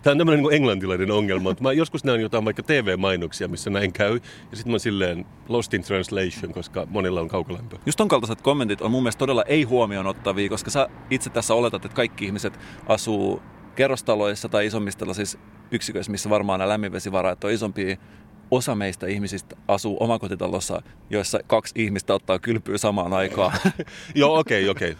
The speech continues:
Speaker 1: Yhdeksänkymmentäviisi prosenttia asuu, mut te viisi prosenttia, jotka asutte jossain muualla, niin kyllä.
Speaker 2: Mä oon nyt puhuu kerrankin O K-taloasujan kielellä.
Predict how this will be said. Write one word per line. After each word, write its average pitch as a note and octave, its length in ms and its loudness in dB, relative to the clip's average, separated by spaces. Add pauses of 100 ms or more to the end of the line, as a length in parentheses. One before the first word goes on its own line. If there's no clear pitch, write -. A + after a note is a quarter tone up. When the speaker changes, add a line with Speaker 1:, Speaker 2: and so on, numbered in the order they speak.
Speaker 1:
Yhdeksänkymmentäviisi D3 560 0
prosenttia G#2 380 -2
asuu, G2 240 0
mut G2+ 340 -2 (120)
te A#2+ 140 4
viisi A2+ 220 0
prosenttia, F#2 600 -6
jotka G#2 240 -12
asutte G#2 340 -10
jossain G#2 320 -6
muualla, E2+ 460 -2 (180)
niin E2 300 -6
kyllä. D#2 280 -4 (460)
Speaker 2:
Mä D3 60 4
oon D3 80 2
nyt C#3 140 -4
puhuu A#2+ 220 0
kerrankin A2 600 -2 (100)
O B2 160 4
K-taloasujan G2 920 0 (580)
kielellä. G#2 520 2